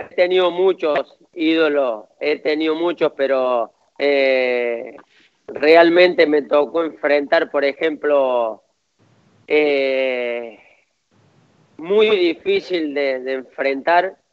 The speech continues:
que yo siempre lo digo, que uno ha sido Neymar, ¿eh? Y competitivo, porque por más que lo vean con esa alegría y de que parece que el,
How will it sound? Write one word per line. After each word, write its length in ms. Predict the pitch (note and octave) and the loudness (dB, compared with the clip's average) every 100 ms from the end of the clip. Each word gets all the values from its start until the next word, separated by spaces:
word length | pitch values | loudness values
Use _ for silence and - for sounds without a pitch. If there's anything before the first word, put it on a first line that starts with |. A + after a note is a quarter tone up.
| _ | _
que 140 | - C#3 | -4 -2
yo 100 | D3 | 0
siempre 320 | E3 D3+ C#3 | -2 -2 -2
lo 120 | C#3+ | 0
digo, 460 | D3+ E3 D#3+ C#3+ - | 2 2 0 0 -2
que 100 | C#3+ | -4
uno 240 | D3 C#3+ | -2 -2
ha 60 | C3 | -4
sido 520 | - D3 C3+ A#2+ A2+ | -2 0 2 0 -2
Neymar, 680 | A2+ A#2+ C3 C#3 D#3+ D#3 C#3+ _ _ _ | -4 -2 -2 2 2 0 -4 _ _ _
¿eh? 280 | C3+ C#3+ D3 _ _ _ _ | -2 -2 -2 _ _ _ _
Y 140 | B2+ | -8
competitivo, 800 | - C3 B2 C3+ C#3 C3 F3 D#3+ | -2 0 2 2 2 4 4 4
porque 320 | C#3 C3 C3 A2+ _ | 2 -2 -2 -4 _
por 160 | C3 C3+ | -2 2
más 180 | E3 | 2
que 120 | - C#3 | 2 2
lo 120 | C#3 | 4
vean 260 | D3+ D3 | 4 2
con 160 | C#3+ C#3 | 0 -2
esa 200 | D3+ C3+ | 0 -2
alegría 680 | B2+ C3 C#3 D3+ D#3+ D3 C3+ | 0 0 2 2 2 2 2
y 60 | |
de 120 | B2 A#2 | 0 -4
que 120 | B2 | -4
parece 400 | B2 C#3+ C#3 C3+ | 0 -2 -2 -4
que 100 | B2+ | -4
el, 180 | A#2+ | -6